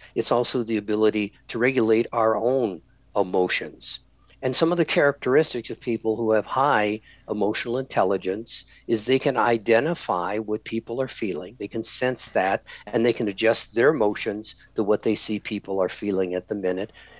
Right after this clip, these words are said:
Being aware of your strengths and weaknesses, that's part of knowing thyself. Accepting and embracing necessary change,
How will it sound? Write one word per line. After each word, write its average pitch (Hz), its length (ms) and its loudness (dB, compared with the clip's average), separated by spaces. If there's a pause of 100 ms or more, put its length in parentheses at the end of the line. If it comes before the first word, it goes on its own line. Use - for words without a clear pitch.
(140)
Being 117 220 4
aware 110 480 6
of 127 100 -2
your 123 140 -6
strengths - 480 -2
and - 120 -8
weaknesses, 117 600 -4
that's 104 320 0
part 101 340 2
of 107 200 -2
knowing 104 420 -2
thyself. 98 800 -4 (300)
Accepting 123 560 0
and 120 100 -2
embracing 120 640 -2
necessary 117 720 0
change, 123 720 -4